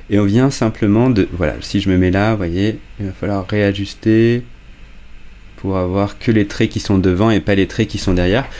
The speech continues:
Mais on peut vraiment imaginer un paquet de choses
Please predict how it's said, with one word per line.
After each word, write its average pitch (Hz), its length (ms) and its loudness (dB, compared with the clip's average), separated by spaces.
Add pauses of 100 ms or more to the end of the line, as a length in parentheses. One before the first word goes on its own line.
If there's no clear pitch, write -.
(200)
Mais 101 60 4
on 98 80 4
peut 101 140 0
vraiment 107 420 2 (160)
imaginer 101 640 2 (100)
un 92 140 0
paquet 127 400 -2
de 101 60 -6
choses 113 420 0